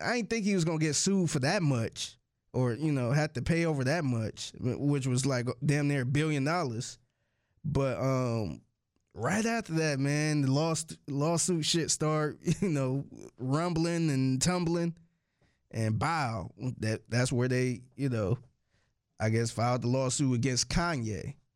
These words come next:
Now, I think, I feel like, man, I feel like this is not the end of it. I, I don't think they just gonna leave it at Kanye and just call it a day. I, I wouldn't be surprised if they go after, um, if they go after Revolt because they aired the interview.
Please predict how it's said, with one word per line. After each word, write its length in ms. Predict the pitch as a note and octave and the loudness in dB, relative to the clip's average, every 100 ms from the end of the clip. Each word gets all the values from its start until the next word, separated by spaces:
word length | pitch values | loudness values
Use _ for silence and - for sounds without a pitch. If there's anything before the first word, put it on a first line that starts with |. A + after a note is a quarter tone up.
| _ _ _ _ | _ _ _ _
Now, 300 | - C#3 C3 - | 0 0 0 0
I 140 | E3+ | -2
think, 340 | - A3 - | -2 -4 -2
I 80 | D3+ | -2
feel 300 | D#3 A#3 C4 | -2 -2 -2
like, 280 | A#3 G#3 - | 0 -2 -2
man, 220 | F#3 F#3+ - | -2 -2 -4
I 100 | E3 | -4
feel 220 | A#3 A#3 | -2 0
like 320 | G3+ F#3 C#3+ | 0 0 -2
this 180 | E3+ E3 | -2 0
is 140 | C#3+ | 2
not 260 | D3+ E3+ E3 | 2 0 -2
the 60 | B2+ | -2
end 220 | D3+ F3+ | 0 0
of 180 | F3+ F3 | 0 -2
it. 140 | - - _ _ _ _ _ - | -6 -10 _ _ _ _ _ -8
I, 160 | C3 D3 C3 | -6 -4 -2
I 40 | |
don't 200 | F3+ F#3+ | -2 -2
think 140 | F#3 E3 | -2 0
they 100 | D#3+ | 0
just 180 | D3+ | 0
gonna 200 | D3+ C#3+ | 0 0
leave 180 | D3+ E3 | 2 0
it 80 | D3 | 0
at 100 | C3+ | 0
Kanye 460 | C3 D3+ D#3 D#3 D3+ | 0 0 2 2 2
and 80 | C#3 | 0
just 160 | C3+ C3 | 0 0
call 260 | D#3+ D3+ | 0 0
it 80 | D3 | 0
a 60 | B2+ | 0
day. 320 | C#3+ D#3+ F3 - _ _ _ _ _ _ _ - | 0 0 -2 -8 _ _ _ _ _ _ _ -18
I, 160 | D#2+ - - | -16 -14 -4
I 120 | D3 | 0
wouldn't 220 | F#3+ G3 | 0 0
be 80 | F#3 | 0
surprised 500 | E3+ C#3+ F3 E3 D3+ | 0 0 0 0 0
if 100 | C3 | -2
they 140 | D3 | 0
go 240 | C#3+ D3+ D3+ | 0 0 2
after, 480 | D3 - B2+ G#2 A#2 | 0 0 0 2 2
um, 640 | C3 C3 B2+ A#2+ A2 - - _ _ _ | 2 2 0 0 -2 -6 -10 _ _ _
if 100 | A#2+ | -2
they 140 | C#3+ | 0
go 160 | C#3+ D3 | 0 0
after 240 | C3+ C3+ | 0 0
Revolt 480 | A#2+ A#2 A#2+ D3+ E3+ - _ _ _ _ _ _ _ C3+ | 0 2 2 2 -2 -8 _ _ _ _ _ _ _ -4
because 420 | C3 C#3+ C3+ A#2+ | 0 2 2 2
they 220 | C3+ C3+ | 0 0
aired 300 | - C#3 D#3+ | 0 0 0
the 120 | C#3+ C#3+ | 0 0
interview. 520 | D#3+ C#3 E3 E3 | 0 0 2 2